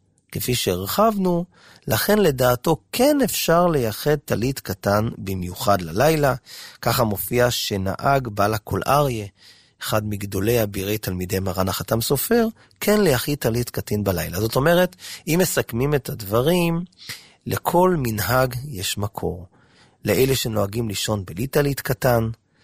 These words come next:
לאלה שנוהגים להקפיד לישון עם טלית קטן של יום בלילה,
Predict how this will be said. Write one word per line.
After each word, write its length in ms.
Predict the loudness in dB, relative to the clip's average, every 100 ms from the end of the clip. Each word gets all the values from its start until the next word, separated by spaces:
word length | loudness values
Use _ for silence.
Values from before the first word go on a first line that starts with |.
| _ 0
לאלה 220 | 2 2
שנוהגים 580 | -2 -4 -4 -4 -4 -4
להקפיד 300 | -4 -4 -4
לישון 240 | -2 -2
עם 80 | -2
טלית 320 | -2 -4 -4
קטן 520 | -4 0 2 2 2 -4 -10
של 420 | -8 -4 -2 -2
יום 400 | 0 2 2 0 -8 _
בלילה, 580 | -12 -8 -2 0 2